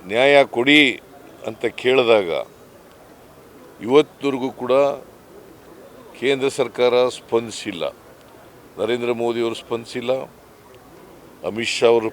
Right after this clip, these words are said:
ಪ-, ಸ್ಪಂದಿಸಿಲ್ಲ, ನಿರ್ಮಲಾ ಸೀತಾರಾಮನ್ ಅವರು ಪನ್ಸ್-, ಸ್ಪಂದಿಸಿಲ್ಲ. ಅದಕ್ಕೋಸ್ಕರ ಈ ಪ್ರತಿಭಟನೆಯನ್ನು ಹಮ್ಮಿಕೊಂಡು ರಾಜ್ಯದ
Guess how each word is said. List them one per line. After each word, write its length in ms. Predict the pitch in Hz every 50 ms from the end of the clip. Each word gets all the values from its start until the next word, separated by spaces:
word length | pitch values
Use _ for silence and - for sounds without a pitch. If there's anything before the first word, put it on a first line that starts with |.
| -
ಪ-, 140 | - 120 - -
ಸ್ಪಂದಿಸಿಲ್ಲ, 520 | - - 127 123 120 - - 127 120 120 123 123 123 - - - - - - - - - - - - - - - - - - 90
ನಿರ್ಮಲಾ 380 | 110 117 120 127 127 127 123
ಸೀತಾರಾಮನ್ 720 | 113 - 120 113 - 120 113 110 113 110 107 104 104 101 101 101
ಅವರು 180 | 98 101 120 143 143 - -
ಪನ್ಸ್-, 340 | 104 90 82 - - - - - - -
ಸ್ಪಂದಿಸಿಲ್ಲ. 580 | - - 101 101 95 - - - 92 69 62 - - - - - - - - - - - - - - - - - - - - - - - - - - - - - - - - - 101
ಅದಕ್ಕೋಸ್ಕರ 640 | 123 139 135 - 139 147 135 - - - 139 135
ಈ 180 | 143 139 131 127
ಪ್ರತಿಭಟನೆಯನ್ನು 800 | - - 113 110 - 127 123 131 123 - 127 127 123 120 117 113
ಹಮ್ಮಿಕೊಂಡು 520 | 113 123 135 135 - 135 117 104 87 82 82 80 - - - - - - - - - - - - - - - - - - - - - - - - - - - - - - - - - - - - - - - - - - 110
ರಾಜ್ಯದ 500 | 120 139 135 120 131 135 127 131 127